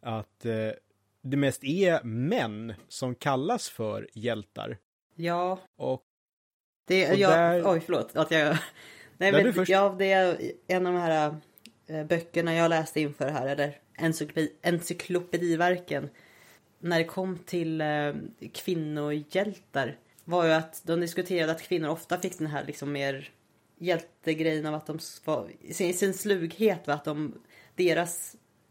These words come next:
Speaker 2: sätt att vara hjältar på var ofta att vara listiga och på något sätt lura, ja, men för att komma undan
Speaker 1: Mm.
Speaker 2: jobbiga grejer så fick de helt enkelt vara smarta,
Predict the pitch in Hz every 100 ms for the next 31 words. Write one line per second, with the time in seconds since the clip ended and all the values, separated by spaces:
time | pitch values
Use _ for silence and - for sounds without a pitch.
0 | _ - - 226 - - 175 151 156 143
1 | - 151 131 139 156 - - 135 - 135
2 | 131 127 - 139 175 175 - - 196 196
3 | 175 165 - 147 - 127 127 - - _
4 | _ _ _ _ 156 180 160 139 147 175
5 | 175 175 - _ _ 180 196 185 165 185
6 | - 180 180 202 180 170 190 180 160 151
7 | 151 151 156 151 180 165 160 151 151 151
8 | 156 143 143 147 151 - 185 151 - 196